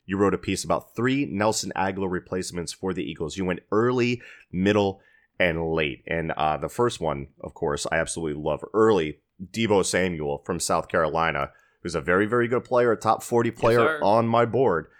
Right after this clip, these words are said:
Speaker 1: right up there with wide receiver two, wide receiver three, him and Kelvin Harmon basically hugging. So that would be a great fit for me. And what I like about Samuel is the inside-outside versatility that he gives you, which is gonna be a great thing for him.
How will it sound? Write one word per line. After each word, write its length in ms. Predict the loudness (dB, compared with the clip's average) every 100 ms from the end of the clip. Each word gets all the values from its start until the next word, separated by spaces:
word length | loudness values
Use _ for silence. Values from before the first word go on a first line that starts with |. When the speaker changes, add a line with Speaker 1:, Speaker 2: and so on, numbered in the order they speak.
| _ _
Speaker 1:
right 200 | 0 2
up 140 | 2 4
there 200 | 4 4
with 240 | 2 -4 _ 0
wide 120 | 0
receiver 360 | 0 -2 -4
two, 180 | -2 -2
wide 200 | 0 0
receiver 340 | 0 -2 -2 -4
three, 280 | -2 -2
him 140 | 0 -2
and 100 | -2
Kelvin 280 | -2 0 0
Harmon 460 | 0 0 -2 -4 -10 -8
basically 400 | -6 -4 -6 -6
hugging. 400 | 0 2 2 -4 -8 -20 -20 _
So 160 | -2 4
that 120 | 6
would 140 | 6
be 100 | 4
a 60 | 2
great 260 | 0 -2
fit 160 | -2 -2
for 80 | 0
me. 220 | 2 2
And 140 | 2
what 240 | 2 0 2
I 80 | -2
like 300 | 0 -2 0
about 280 | 0 0 0
Samuel 600 | -2 -2 0 0 -2 _ _ -6
is 180 | -6
the 160 | -4 -2
inside-outside 1040 | -2 -2 0 0 0 0 0 0 0 0 0
versatility 680 | -4 -4 -6 -4 -4 -4
that 140 | -6 -6
he 60 |
gives 460 | -8 -4 -2 -2 -6
you, 240 | -6 -6 -8 -20 _
which 160 | -12 -10
is 80 | -6
gonna 180 | -6 -4
be 140 | -4
a 60 | -6
great 380 | -4 -4 -4
thing 200 | _ -4
for 180 | -4 -6
him. 200 | -6 -6